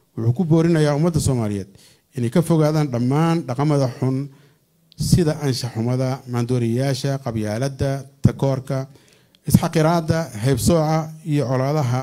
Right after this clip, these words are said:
beelaysan iyo wax la midka ah. Shirweynuhu wuxuu ku boorinayaa shacabka Soomaaliyeed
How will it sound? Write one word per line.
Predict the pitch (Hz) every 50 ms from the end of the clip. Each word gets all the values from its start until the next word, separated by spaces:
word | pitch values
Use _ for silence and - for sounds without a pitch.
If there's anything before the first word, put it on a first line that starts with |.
| 113 113
beelaysan | 120 117 131 139 135 131 127 123 120 - 135 131 135 143 139 _ -
iyo | 123 127
wax | 131 120 123 113
la | 110
midka | 110 107 - - 180 160
ah. | - _ _ _ _ _ _ _ _ _ _ _ _ _ _ _ _ _ _ _ _ _ _ _ _ _ _ _ _ _ _ _ _ _ _ _ _ _ _ _ _ _ _ _ _ _ _ _ _ _ _ _ _ _ _ _ _
Shirweynuhu | - - 151 160 170 170 196 208 160 123 98 - - - - _ _ _ _ _ _ _ _ _ _ 135
wuxuu | 123 123 151 151
ku | 160 208
boorinayaa | 175 175 175 170 185 196 175 165 165 165 170 170 156
shacabka | - - 175 165 - - -
Soomaaliyeed | - 131 120 110 107 104 101 87 85